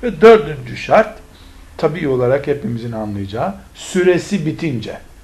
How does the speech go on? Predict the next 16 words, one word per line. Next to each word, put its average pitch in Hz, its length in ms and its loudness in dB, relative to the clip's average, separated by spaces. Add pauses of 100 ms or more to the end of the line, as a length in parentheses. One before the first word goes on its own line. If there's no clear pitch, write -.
(260)
Çünkü 165 440 -4 (1900)
mesh 165 440 0 (500)
yapılan 117 540 0
nesne 143 500 -2 (380)
yirmi 143 300 0
dört 180 180 0
saat 190 460 -2
veya 135 460 4 (280)
yetmiş 151 400 -4
iki - 140 -14
saatliğine 110 720 -4 (340)
giyilebilmektedir. 107 1080 -6 (840)
Dolayısıyla 117 680 -2 (460)
bu 156 600 -2
süresi 131 560 -6
bittiğinde 143 680 -4